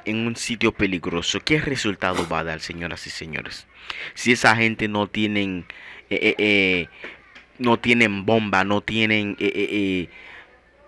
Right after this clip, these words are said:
granada, no tienen muchas cosas para explotar, sino, eh, eh, a, a, a, y atacar fuertemente, sino lo que tienen, eh,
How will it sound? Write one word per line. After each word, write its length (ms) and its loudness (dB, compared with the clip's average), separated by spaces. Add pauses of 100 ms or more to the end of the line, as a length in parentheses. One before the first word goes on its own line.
(420)
granada, 760 6
no 160 -2
tienen 400 0
muchas 400 -4
cosas 340 -6
para 220 -4
explotar, 760 0 (800)
sino, 540 -4
eh, 160 -2
eh, 180 -2
a, 80 0
a, 520 -2
a, 100 -10
y 140 2
atacar 480 2
fuertemente, 680 -4
sino 280 -8
lo 140 -4
que 120 -4
tienen, 420 -4
eh, 300 -2